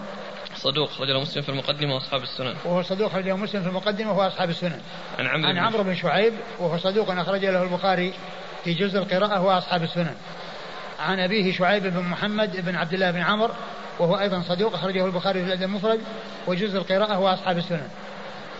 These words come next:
Speaker 2: عن عبد الله بن عمرو بن العاص رضي الله تعالى عنهما،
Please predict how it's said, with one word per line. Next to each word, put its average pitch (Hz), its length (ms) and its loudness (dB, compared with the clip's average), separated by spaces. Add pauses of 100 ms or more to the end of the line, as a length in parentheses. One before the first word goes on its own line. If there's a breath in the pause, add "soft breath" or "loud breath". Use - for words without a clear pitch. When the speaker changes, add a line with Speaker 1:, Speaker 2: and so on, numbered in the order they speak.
(1200)
Speaker 2:
عن 196 220 0
عبد 196 200 0
الله 220 200 4
بن 202 100 -2
عمرو 196 260 2
بن 180 60 2
العاص 175 280 4
رضي 175 160 2
الله 175 160 4
تعالى 170 200 2
عنهما، 196 460 2